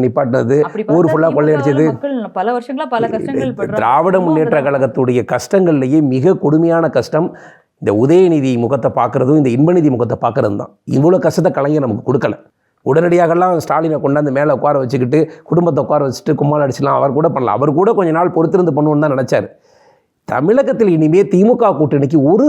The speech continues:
Speaker 1: சதவீத வாய்ப்பு கூட கிடையாது. முப்பத்தொன்பதும் தோல்வி அடைவார்கள்.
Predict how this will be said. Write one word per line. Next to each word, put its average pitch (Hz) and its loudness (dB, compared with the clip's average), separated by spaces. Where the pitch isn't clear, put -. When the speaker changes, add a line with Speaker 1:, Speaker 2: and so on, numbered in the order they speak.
Speaker 1:
சதவீத 262 0
வாய்ப்பு 208 0
கூட 185 2
கிடையாது. 120 0
முப்பத்தொன்பதும் 226 0
தோல்வி 196 0
அடைவார்கள். 117 -2